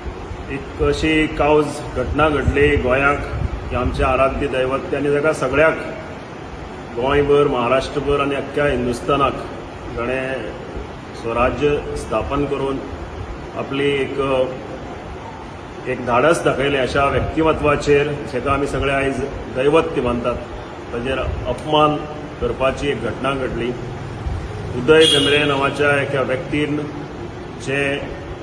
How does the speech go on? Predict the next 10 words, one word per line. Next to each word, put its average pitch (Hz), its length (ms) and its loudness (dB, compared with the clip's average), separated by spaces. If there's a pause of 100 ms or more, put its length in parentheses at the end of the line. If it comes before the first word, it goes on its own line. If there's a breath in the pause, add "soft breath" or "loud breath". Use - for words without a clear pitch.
(220)
घृणास्पद 143 560 2
अशें 143 420 2
कृत्य 147 280 -2
केलां, 127 580 0
ताचेर 120 200 -2
अपमान 131 400 0
करून, 120 220 -2 (840)
ताचो 151 500 4
आमी 151 460 0 (180)
निशेध 165 340 2